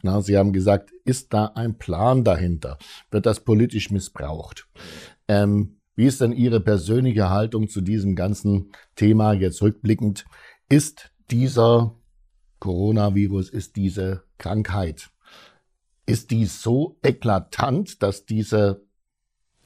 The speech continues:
Maßnahmen auch nur im Ansatz gerechtfertigt wären? Oder ist diese Streckfolter, zweieinhalb Jahre Angst und wahrscheinlich im Herbst geht's weiter, ähm,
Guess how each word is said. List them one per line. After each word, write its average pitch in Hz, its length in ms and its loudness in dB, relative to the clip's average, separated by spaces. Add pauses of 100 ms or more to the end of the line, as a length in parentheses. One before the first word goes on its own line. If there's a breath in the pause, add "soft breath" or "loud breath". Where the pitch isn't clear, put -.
(140)
Maßnahmen 107 800 0
auch 104 180 -2
nur 110 300 -2
im 107 260 -4
Ansatz 147 500 2
gerechtfertigt 85 720 -6
wären? 95 400 -6 (540 soft breath)
Oder 135 520 2 (240)
ist 131 360 2 (140)
diese 110 500 0 (240)
Streckfolter, 98 880 0 (180)
zweieinhalb 117 800 -2
Jahre 104 460 -2
Angst 95 520 -4 (260)
und 113 320 0
wahrscheinlich 110 560 -2
im 98 120 0
Herbst 104 340 -2
geht's 85 260 -4
weiter, 117 540 0 (460 loud breath)
ähm, 110 380 0